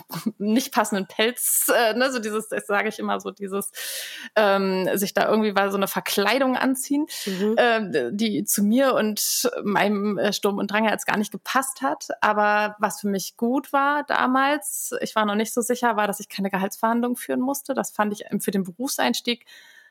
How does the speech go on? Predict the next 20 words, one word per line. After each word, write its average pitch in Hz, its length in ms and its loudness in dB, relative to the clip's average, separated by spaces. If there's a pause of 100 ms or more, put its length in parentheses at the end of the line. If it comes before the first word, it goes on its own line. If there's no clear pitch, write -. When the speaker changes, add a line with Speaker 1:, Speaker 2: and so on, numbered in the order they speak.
(140)
Speaker 1:
war 202 140 2
das 208 160 2
schon 240 100 2
was, 220 140 4
wo 208 60 -2
ich - 120 -4
wusste, 226 260 -2
ich - 200 -2
werd 208 140 2
jetzt 226 180 -2
genauso 196 560 0 (140)
bezahlt. 185 560 0
Ich 185 100 -8
muss 196 160 -2
da 190 120 -2
drum 196 260 -2
nicht - 340 -6
kämpfen 285 540 0
und 220 360 -2
nichts. 294 360 -2